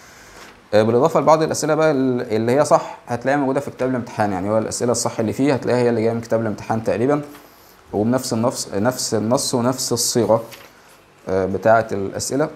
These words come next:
وهي مش عشان هي كتاب الامتحان مخترعها مثلًا، هو اه الاسئله الاساسيه اللي بتبقى معروفه في المنهج، المنهج بيكون ليه محتوى اساسي بيكون موجود في كل الكتب،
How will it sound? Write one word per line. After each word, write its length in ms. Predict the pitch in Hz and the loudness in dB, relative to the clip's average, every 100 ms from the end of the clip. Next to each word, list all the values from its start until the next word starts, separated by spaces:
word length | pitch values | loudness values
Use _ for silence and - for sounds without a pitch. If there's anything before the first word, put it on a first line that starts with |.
| - - | -14 -4
وهي 300 | 117 147 151 | 2 4 4
مش 220 | 120 - | 0 -2
عشان 200 | - 143 | -4 0
هي 120 | 139 | 0
كتاب 160 | 131 139 | 0 -2
الامتحان 400 | 131 - 127 135 | -2 -4 -4 -2
مخترعها 400 | 123 107 123 123 | -2 2 2 2
مثلًا، 320 | 120 135 131 | -2 -2 0
هو 100 | 135 | 2
اه 260 | - 139 117 | 2 2 0
الاسئله 360 | 101 - 131 | -4 -2 -2
الاساسيه 420 | 143 110 110 127 | 0 -2 -2 0
اللي 120 | 117 101 | 0 -2
بتبقى 160 | 113 | -2
معروفه 300 | 110 120 120 | 0 0 -2
في 100 | 110 | -4
المنهج، 320 | 107 110 104 | -2 -2 -4
المنهج 260 | 90 113 120 | -2 0 0
بيكون 260 | 98 - 117 | -2 -2 0
ليه 100 | 117 | 0
محتوى 360 | 117 - 117 | 0 2 0
اساسي 340 | - 123 143 156 - - - | 2 -2 -2 -6 -8 -20 -10
بيكون 200 | 117 143 | -6 0
موجود 220 | 147 151 | 0 0
في 100 | 151 | -2
كل 180 | 139 151 | 0 0
الكتب، 360 | 151 147 120 | 0 0 -2